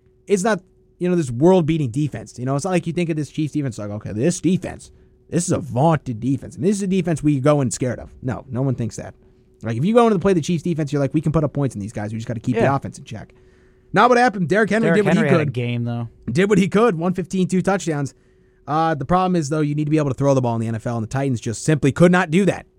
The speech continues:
Speaker 1: Uh, and that's really what it boils down to and why they lost this
Speaker 2: Had
Speaker 1: one.
Speaker 2: the lead late, and because they couldn't throw it, they couldn't sustain drives, and the Chiefs were able to claw back and eventually win the thing,
Speaker 1: This is gonna be a
Speaker 2: so.
Speaker 1: Titans team, wins the division, makes the playoffs, loses in the first round.
Speaker 2: Oh, hundred percent.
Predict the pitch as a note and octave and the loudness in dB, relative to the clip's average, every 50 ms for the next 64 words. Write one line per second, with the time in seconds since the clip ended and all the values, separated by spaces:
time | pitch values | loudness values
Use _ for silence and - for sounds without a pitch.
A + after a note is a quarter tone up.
0 | - - A2 A#2 A#2+ A#2+ A#2+ A#2 A2+ A#2+ C#3+ D3 C#3+ - - C3 C3+ D3 C#3 C3 | -12 -8 -6 -4 -4 -4 -4 -2 -2 -2 -4 -4 -8 -10 -6 -2 0 2 2 2
1 | C3 C3 B2+ A2+ - C3+ C3+ B2 A#2 G#2+ B2+ A#2 A2 - A2+ G#2 G#2 G#2 G#2+ G2 | 2 2 0 0 0 0 0 0 0 -2 -2 -4 -4 -4 -6 -4 -4 -4 -4 -4
2 | G2 G2+ G2 F#2+ G2 - - - - C#3+ D#3+ F3 F3 F3 E3 F3 F3 E3 D#3 D#3 | -6 -6 -6 -8 -8 -10 -10 -6 -2 0 0 2 2 0 0 0 0 0 0 2
3 | E3 F3 F3+ F3 - D#3 D3 D3 D3 C3+ C#3 C3 - F3 F#3+ F3 F3+ E3+ C#3 - | 2 2 2 0 -2 -2 -2 -2 -2 -2 -2 0 0 0 0 0 0 -4 -2 -2
4 | D#3+ D3 C#3+ - - C#3+ C#3+ C#3+ C#3+ C#3+ C#3 - D3+ C#3 C3+ A#2 - B2+ A#2 - | -2 -2 -2 -4 -4 -6 -6 -6 -6 -10 -6 -4 -4 -2 -4 -4 -6 -8 -8 -6
5 | C#3+ C3+ C3 B2+ A#2+ C3+ C3 C3+ C#3+ D#3+ F3 D3+ C#3+ D3 D3+ C#3 - D#3 E3 - | -4 -2 -2 -2 0 0 0 0 0 -2 -2 -4 -6 -8 -8 -8 -8 -8 -8 -8
6 | - D#3+ E3 D#3+ C#3+ - C#3+ D#3 D#3 C3+ C#3 C#3+ D#3 D#3+ - - C3 B2+ A#2 C3 | -8 -8 -8 -8 -8 -4 -2 0 0 0 0 0 0 -2 -2 -2 -4 -2 -2 -4
7 | D3 - - B2+ B2 A#2 B2+ C#3 C3 A2 - - A2 A2 G#3+ G#2+ A2+ - D4 C#4+ | -6 -8 -8 -8 -6 -6 -4 -4 -4 -4 -6 -4 -2 -2 -2 0 0 0 2 4
8 | C#4+ C#4 B3 - - G#3+ G#3+ A#3+ B3 A#3 G3 - - G3 F3+ F3+ F3+ F3+ F3 D#3+ | 4 4 4 4 4 4 4 4 2 0 0 0 0 2 2 4 4 2 2 0
9 | - - _ _ _ _ _ - B2 D3 F#3+ F3+ G3 A3 G#3+ F#3+ F#3+ E3+ E3 F3 | -4 -8 _ _ _ _ _ -2 2 2 2 2 2 2 4 4 4 4 4 2
10 | E3+ D#3+ D#3 D3+ - D3+ - - C#3+ C#3+ C3+ A#2+ B2+ B2 A2+ A#2 A#2+ G#2+ - A2 | 2 2 0 0 -2 -4 -2 0 0 0 0 -2 -2 -2 -2 -2 -2 -2 -4 -6
11 | G#2 G#2+ - F2+ G2 - - - D#3 D3+ A#2+ G2+ F#2+ G#2+ A#2+ A#2+ A#2+ A2+ - G#2 | -8 -8 -10 -12 -14 -10 -4 0 2 2 2 0 -2 -4 -4 -4 -4 -6 -8 -10
12 | - - A#2 A2+ A2 - | -10 -10 -10 -10 -10 -12